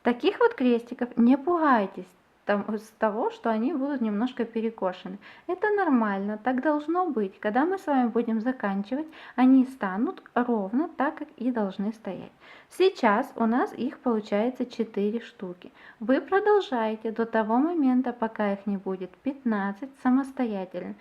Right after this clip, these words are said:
И дальше сшивание и выравнивание данного элемента мы с вами проделываем вместе. Смотрите, друзья, вот у нас получилось пятнадцать крестиков. Да, они вот такие вот косые и кривые. Это нормально.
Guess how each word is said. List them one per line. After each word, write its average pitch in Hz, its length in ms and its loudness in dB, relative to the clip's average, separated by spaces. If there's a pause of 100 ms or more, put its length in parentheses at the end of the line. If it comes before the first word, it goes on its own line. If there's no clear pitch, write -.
(220)
И 262 140 2
дальше 202 560 -2
сшивание 214 760 -2
и 220 120 -2
выравнивание 196 920 -2
данного 180 480 -10
элемента 240 500 -2 (320)
мы 214 140 -2
с - 140 -18
вами 202 260 -2
проделываем 196 880 -10
вместе. 175 420 -16 (1040)
Смотрите, 311 440 0
друзья, 202 340 -4
вот 370 180 -2
у 381 40 4
нас 302 180 6
получилось 269 540 -2
пятнадцать 208 580 -4
крестиков. 190 560 -8
Да, 370 160 -2
они 311 240 2
вот 269 160 -2
такие 247 320 -4
вот 220 160 -8
косые 220 480 -2
и 214 60 0
кривые. 180 480 -6
Это 311 320 -2
нормально. 180 640 0